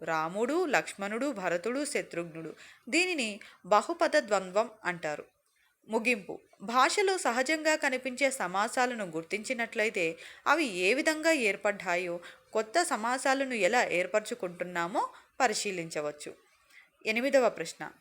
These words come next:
ద్వంద్వ సమాసానికి ద్విగు సమాసానికి తేడా ఏమిటి? ఇంపార్టెంట్ క్వశ్చన్. ద్వంద్వ సమాసానికి ద్విగు సమాసానికి తేడా ఏమిటి?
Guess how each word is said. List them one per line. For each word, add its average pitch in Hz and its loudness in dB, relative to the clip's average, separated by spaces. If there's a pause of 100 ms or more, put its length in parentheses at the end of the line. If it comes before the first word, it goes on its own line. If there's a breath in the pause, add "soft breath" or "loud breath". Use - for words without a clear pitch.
(260 soft breath)
ద్వంద్వ 254 4
సమాసానికి 226 0 (100)
ద్విగు 277 2
సమాసానికి 240 0
తేడా 190 2
ఏమిటి? 175 -4
ఇంపార్టెంట్ 208 0
క్వశ్చన్. 170 -8 (460 loud breath)
ద్వంద్వ 254 2
సమాసానికి 190 0 (280 loud breath)
ద్విగు 226 -2
సమాసానికి 208 -4
తేడా 190 4
ఏమిటి? 170 -4